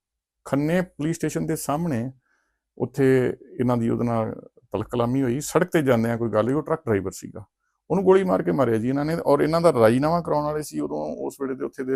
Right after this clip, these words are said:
ਲੋਕਲ ਲੀਡਰ ਸੀ ਡਾਕਟਰ ਗੋਰੇ ਲਾਲ ਤੇ ਕਰਮ ਸਿੰਘ ਗਿੱਲ। ਇਹਨਾਂ ਬੰਦਿਆਂ ਨੇ ਕੰਪਰੋਮਾਈਜ਼ ਕਰਾਇਆ ਜੀ। ਕਿੰਨੇ ਪੈਸੇ ਦਿੱਤੇ ਉਹ ਤੇ ਚਲੋ ਹੁਣ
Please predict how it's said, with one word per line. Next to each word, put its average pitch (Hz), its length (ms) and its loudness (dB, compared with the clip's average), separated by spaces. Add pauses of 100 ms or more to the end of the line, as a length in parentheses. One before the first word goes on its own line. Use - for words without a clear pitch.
(140)
ਲੋਕਲ 120 260 -4
ਲੀਡਰ 117 240 -6
ਸੀ 135 140 -10
ਡਾਕਟਰ 113 300 -6
ਗੋਰੇ 98 280 0
ਲਾਲ 143 240 0 (580)
ਤੇ 135 80 0
ਕਰਮ 131 300 4
ਸਿੰਘ 127 220 -2
ਗਿੱਲ। 90 180 -4 (680)
ਇਹਨਾਂ 185 220 2
ਬੰਦਿਆਂ 120 400 2
ਨੇ 113 160 -2
ਕੰਪਰੋਮਾਈਜ਼ 104 520 -6
ਕਰਾਇਆ 107 260 -2
ਜੀ। 117 100 -10
ਕਿੰਨੇ 123 260 -2
ਪੈਸੇ 117 300 -6
ਦਿੱਤੇ 117 260 -8
ਉਹ 131 160 -2
ਤੇ 123 100 -12
ਚਲੋ 117 220 -6
ਹੁਣ 113 180 -6